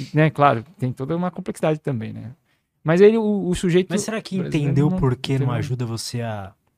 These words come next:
Speaker 2: entender melhor?
Speaker 1: Eu acho que sim.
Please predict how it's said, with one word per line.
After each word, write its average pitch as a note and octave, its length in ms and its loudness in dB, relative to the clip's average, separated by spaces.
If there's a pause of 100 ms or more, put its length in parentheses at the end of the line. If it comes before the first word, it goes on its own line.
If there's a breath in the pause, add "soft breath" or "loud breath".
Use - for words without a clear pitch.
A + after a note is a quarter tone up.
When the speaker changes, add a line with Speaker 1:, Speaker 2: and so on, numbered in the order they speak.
(1120)
Speaker 2:
entender B2 420 -2
melhor? B2+ 380 -4 (540)
Speaker 1:
Eu G3 160 4
acho E3 200 4
que - 60 -14
sim. C#3 220 -6